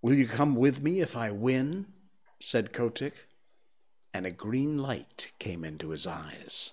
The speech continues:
for he was very angry at having to fight at all. "Very good," the young seal said carelessly. "If you win, I'll come."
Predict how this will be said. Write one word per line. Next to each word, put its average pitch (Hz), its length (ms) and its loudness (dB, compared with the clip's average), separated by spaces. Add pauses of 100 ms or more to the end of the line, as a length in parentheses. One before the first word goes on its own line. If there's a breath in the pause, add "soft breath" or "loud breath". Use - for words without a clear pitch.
(480 soft breath)
for 101 260 0
he 107 220 2
was 107 380 0 (160)
very 87 580 0
angry - 680 -10 (300)
at 85 140 -6
having 85 340 -4
to 80 100 -12
fight 82 540 -6
at - 100 -10
all. 80 560 -4 (1120)
"Very 98 440 2
good," 147 640 -4
the 123 100 -8
young 117 280 -2
seal 120 360 -4
said 120 360 -4
carelessly. 123 680 -8 (600)
"If - 220 -8
you 143 140 6
win, 214 560 -2 (600)
I'll 117 180 -2
come." - 320 -12